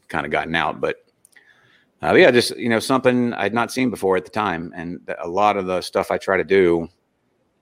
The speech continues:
uh, is something I haven't seen before. And I've been around a long time, so there's not a whole lot I haven't seen. But, you know, you look at the Nationals this year, the left-handed reload I've never seen before. Um, you know, carrying a big heavy weight. I don't, would you carry optics or open or both or neither or one or the other? Or?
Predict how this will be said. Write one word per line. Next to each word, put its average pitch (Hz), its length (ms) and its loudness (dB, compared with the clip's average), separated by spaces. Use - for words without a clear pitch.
uh, 80 300 -8
is - 80 -6
something 85 320 -2
I 85 60 2
haven't 85 160 0
seen 95 200 -2
before. 78 280 -4
And 78 60 0
I've 85 60 -2
been 92 120 0
around 95 140 2
a 95 40 2
long 92 160 2
time, 82 260 0
so 76 120 -6
there's 78 80 -4
not 92 120 2
a 85 40 2
whole 85 140 4
lot 90 120 6
I 87 60 4
haven't 82 160 0
seen. 80 400 -2
But, 78 180 -4
you 80 80 -4
know, 73 60 0
you 80 100 2
look 85 140 2
at - 20 4
the 82 80 4
Nationals 85 400 -2
this 98 220 4
year, 85 180 6
the 80 100 2
left-handed 82 440 0
reload 87 400 4
I've 85 100 0
never 87 180 -2
seen 92 220 -2
before. 90 500 2
Um, 80 580 -10
you - 60 -10
know, 87 120 -6
carrying 87 340 2
a 82 40 -2
big 82 180 0
heavy 85 220 0
weight. 85 400 0
I - 60 -6
don't, 92 140 -4
would 92 120 -8
you 107 120 4
carry 110 240 4
optics 113 380 2
or - 120 2
open 80 280 0
or 80 100 -4
both 82 300 0
or 76 60 -8
neither 80 260 -6
or 82 100 -8
one 87 140 -4
or 82 60 -2
the 85 60 0
other? 90 180 0
Or? 78 220 -6